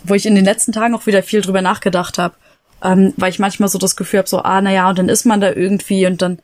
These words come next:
ist so eine Woche schnell rum und was bleibt da eigentlich? Und dann irgendwie feststell, also das, was für mich am meisten hängen bleibt, sind so Begegnungen mit Menschen, mit denen man dann irgendwie trotzdem weiterhin verbunden bleibt und mit denen man ganz viel Kontakt hat und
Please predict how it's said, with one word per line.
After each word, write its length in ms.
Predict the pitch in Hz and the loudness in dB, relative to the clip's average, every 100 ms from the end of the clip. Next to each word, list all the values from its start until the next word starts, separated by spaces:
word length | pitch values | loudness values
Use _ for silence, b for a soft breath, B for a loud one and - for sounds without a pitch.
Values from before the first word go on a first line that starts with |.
| _ _ _ | _ _ _
ist 160 | - 190 | -4 -2
so 60 | 196 | 0
eine 140 | 190 | 2
Woche 200 | 185 190 | 0 0
schnell 180 | - 185 | 0 0
rum 180 | 185 202 | 2 2
und 140 | 185 | 2
was 160 | 185 - | 0 -4
bleibt 420 | - - 185 - | -6 -2 0 0
da 60 | 269 | 0
eigentlich? 560 | 120 180 190 196 202 - _ _ _ _ _ _ - | 0 -2 -2 -4 -4 -8 _ _ _ _ _ _ -2
Und 280 | 185 185 - _ _ - | 2 2 -2 _ _ -4
dann 240 | 196 202 | -2 -2
irgendwie 440 | - 202 202 208 202 | 0 0 0 0 0
feststell, 720 | 214 196 - 196 185 185 - _ _ | 0 -4 -4 0 4 2 0 _ _
also 140 | 180 180 | -4 0
das, 180 | 196 190 | 0 0
was 140 | 190 | -2
für 140 | - 190 | -2 2
mich 260 | 196 247 - | 2 2 -2
am 60 | |
meisten 280 | 185 190 - | -2 -2 0
hängen 200 | 196 202 | 0 2
bleibt, 200 | 190 185 | 0 -2
sind 240 | - 185 165 | -2 -2 -2
so 320 | 175 170 175 _ _ _ _ | -2 -2 -6 _ _ _ _
Begegnungen 480 | - 180 220 220 208 | -4 0 2 4 4
mit 140 | 196 196 | 4 2
Menschen, 300 | 190 - 190 | -2 0 0
mit 120 | 165 | 0
denen 120 | 185 | 0
man 100 | 185 | 0
dann 140 | 185 180 | 0 0
irgendwie 540 | 180 190 - 190 185 - _ _ _ | -2 -2 -2 0 0 -4 _ _ _
trotzdem 340 | - 214 - 202 | -4 -2 0 0
weiterhin 280 | 190 214 196 | 0 -2 -4
verbunden 420 | 180 214 233 196 | -2 2 4 4
bleibt 360 | 175 170 - | 2 -2 -2
und 100 | 185 | 0
mit 120 | 185 180 | 0 2
denen 100 | 185 | 0
man 100 | 185 | 0
ganz 180 | 180 | -2
viel 80 | - | -4
Kontakt 440 | 196 190 214 - - | -4 -2 -2 -2 -2
hat 220 | 185 - | -2 -2
und 160 | 185 | -4